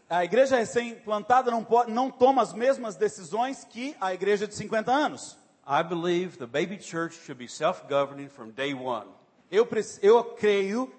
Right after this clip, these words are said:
Speaker 1: que a igreja recém-plantada precisa ser autogovernada desde o primeiro dia em que ela é plantada.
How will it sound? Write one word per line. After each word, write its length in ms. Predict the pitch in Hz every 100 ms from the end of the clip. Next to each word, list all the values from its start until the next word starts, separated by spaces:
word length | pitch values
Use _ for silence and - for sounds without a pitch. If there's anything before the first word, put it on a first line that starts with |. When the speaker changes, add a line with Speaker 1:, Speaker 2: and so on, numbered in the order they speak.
| -
Speaker 1:
que 80 | 214
a 80 |
igreja 520 | 196 151 208 269 226 247
recém-plantada 1120 | 214 - 226 262 262 226 185 180 175 175 208 - -
precisa 440 | 196 214 247 277
ser 340 | 262 240 220 - 240 294 302 269 190
autogovernada 720 | 226 196 170 175 180 196 226 - -
desde 280 | 214 254 247
o 40 |
primeiro 460 | - 240 220 320 294
dia 400 | - 240 240 254 - 214
em 100 | 214
que 80 |
ela 140 | 220 208
é 80 | 202
plantada. 580 | 196 190 180 135 110